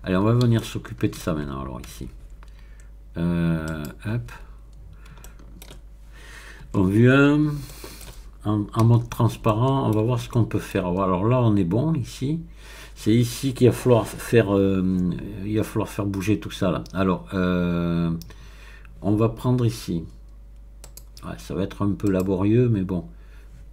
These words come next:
Tiens. Oula, j'en ai, ah oui, mais c'est normal. Euh, donc là, on se, on sort de la transparence. Faut surtout pas être en transparence. Et ça, je vais le tirer ici.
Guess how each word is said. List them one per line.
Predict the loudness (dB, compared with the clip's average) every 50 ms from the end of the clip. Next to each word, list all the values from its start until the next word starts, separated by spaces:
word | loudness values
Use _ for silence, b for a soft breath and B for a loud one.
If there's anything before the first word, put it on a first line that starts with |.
| -20 -20 -20 -20 -20 -20 -20 -14 -12 -12 -12 -12 -12 -10
Tiens. | -6 -2 -2 -2 -2 -4 -6 -10 -16 -20 -20 -20 -20 -20 -20 -20 -20 -20 -20 -20 -20 -20 -18 -14 -10 -8
Oula, | -6 -4 -4 -6 -6
j'en | -6 -6 -4 -2
ai, | -2 -2 -2 -4 -8 -16 -20 -20 -20 -20 -20 -20 -12 -6
ah | -2 0
oui, | 2 4 4 4
mais | 2 0
c'est | 0 0 0 0
normal. | 0 0 0 2 2 2 0 -2 -4 -10 -16 B B B B B B B B B B B -2
Euh, | 0 2 4 4 4 4 4 4 4 4 4 2 2 0 -2 -6 -10 -16 -18 -20 -20 -20 -20 -20 -12 -6 -4
donc | -2 -2 0 0
là, | 2 4 4 4 2 2 0
on | -2
se, | -2 0 0 0 0 -2 -2 -2
on | -2 -2
sort | -2 0 0 2 4 6
de |
la | 4 4
transparence. | 2 0 -4 -8 -8 -6 -4 -2 0 0 0 -2 -4
Faut | -6 -14 -16 -12 -10 -10 -8
surtout | -8 -10 -10 -8 -8 -4
pas | 0 0 2 2
être | 0 -2 -4 -6
en | -6
transparence. | -6 -8 -12 -14 -10 -8 -6 -4 -4 -4 -4 -6 -8 -12 B B B B B B B B B B B B B
Et | -6
ça, | -2 2 2
je | 2 4 4
vais | 4
le | 2 2
tirer | 2 -2 -2 0 2 2
ici. | 2 2 0 -2 -2 -2 0 0